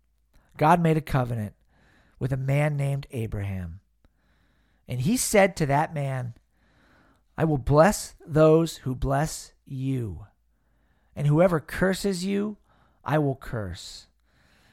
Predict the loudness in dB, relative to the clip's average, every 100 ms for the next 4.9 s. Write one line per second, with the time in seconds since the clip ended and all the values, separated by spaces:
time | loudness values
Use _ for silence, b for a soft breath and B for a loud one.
0 | b -8 -8 -6 -2 0 0 0 0 0
1 | 0 -4 -12 _ _ _ _ 0 0 0
2 | -6 -14 _ -10 -4 2 2 2 -2 -14
3 | _ _ _ _ -4 2 4 4 0 -8
4 | -2 -2 0 -4 -6 -8 -6 -6